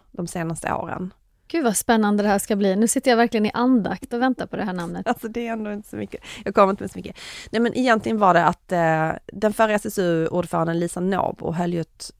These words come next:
Speaker 1: avskedstal på kongressen i våras.
Speaker 2: Det imponerade på dig, minns
Speaker 1: Som
Speaker 2: jag.
Speaker 1: imponerade väldigt mycket på mig, för att det är sällan man hör politiker som håller tal,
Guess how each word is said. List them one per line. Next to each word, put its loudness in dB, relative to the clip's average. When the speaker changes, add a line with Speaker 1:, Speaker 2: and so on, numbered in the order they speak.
Speaker 1:
avskedstal 0
på -10
kongressen -8
i -6
våras. -4
Speaker 2:
Det 2
imponerade 4
på -8
dig, -2
minns -6
Speaker 1:
Som -2
Speaker 2:
jag. 0
Speaker 1:
imponerade 2
väldigt 2
mycket -4
på -2
mig, 0
för 0
att -2
det 2
är 0
sällan 2
man 0
hör 4
politiker -6
som -6
håller 4
tal, 4